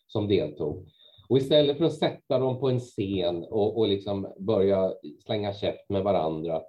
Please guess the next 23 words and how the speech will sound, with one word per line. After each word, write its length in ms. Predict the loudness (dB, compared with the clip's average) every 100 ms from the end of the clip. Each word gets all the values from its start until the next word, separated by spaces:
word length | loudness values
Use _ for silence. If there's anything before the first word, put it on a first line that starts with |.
| _ _ _ -20
så 340 | 0 2 2
tog 400 | 0 0 2 2
vi 100 | 2
dem 240 | 2 0 -2
en 360 | -2 -2 -2 -2
och 160 | -4 -4
en 460 | -2 0 -2 -6 -8 -14 _ _ _ _
i 480 | 0 4 4 2 -2 -4 -6
lugna 800 | 0 4 4 2 0 0 0 -2 -8
samtal 1040 | _ -6 -4 -4 -8 -12 -4 0 0 -2 -8 -8
där 260 | -4 -2
vi 160 | 0 -2
försökte 600 | -4 -4 -2 -2 -2 -8
skapa 460 | -4 -2 0 0
också 360 | -2 -2 -6 -6 -12 _ _
en 140 | 0
mer 160 | 2 2
personlig 800 | -2 -8 -8 2 2 4 2 2
atmosfär 960 | 0 -2 -4 -4 -4 -2 0 0 0 -6 _ _ 0
kring 280 | 2 4 2
just 360 | 0 -2 -4
den 140 | -4 -4
här 400 | -2 0 0